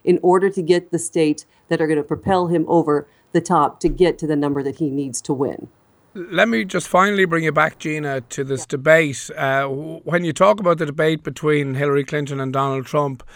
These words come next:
Speaker 2: what sort of style will, will Trump adopt in that? Will he be very confrontational, or how, how do you see that playing out?
Speaker 1: Well, the, what I understand from the Clinton campaign is that they are working very hard f-, to try to find the things that are,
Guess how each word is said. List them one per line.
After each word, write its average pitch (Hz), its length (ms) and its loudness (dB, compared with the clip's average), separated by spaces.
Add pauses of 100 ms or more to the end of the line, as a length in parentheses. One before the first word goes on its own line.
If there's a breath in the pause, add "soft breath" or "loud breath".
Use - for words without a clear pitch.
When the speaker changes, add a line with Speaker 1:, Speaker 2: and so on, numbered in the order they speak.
(160 loud breath)
Speaker 2:
what 160 420 -2
sort 226 140 0
of 190 80 -2
style 175 560 6
will, 147 320 0
will 156 160 2
Trump 160 260 0
adopt 147 440 2
in 135 140 -4
that? 123 200 -2
Will 135 140 0
he 143 40 2
be 143 140 0
very 160 300 2
confrontational, 180 1000 2
or 143 220 4 (180)
how, 160 200 2
how 180 100 8
do 190 100 2
you 180 80 2
see 180 160 -2
that 165 220 4
playing 135 260 -4
out? 110 260 -10
Speaker 1:
Well, 240 300 -18
the, 220 160 -18 (120)
what 208 200 -2
I 247 140 2
understand 240 480 0
from 208 140 0
the 190 80 0
Clinton 190 340 0
campaign 165 440 2
is 156 120 0
that 165 140 0
they 185 180 4
are 165 120 4
working 160 480 2
very 175 220 4
hard 175 280 2
f-, - 180 -20
to 170 100 -10
try 175 180 2
to 160 100 0
find 160 220 2
the 160 60 2
things 160 240 2
that 156 140 -2
are, 143 120 0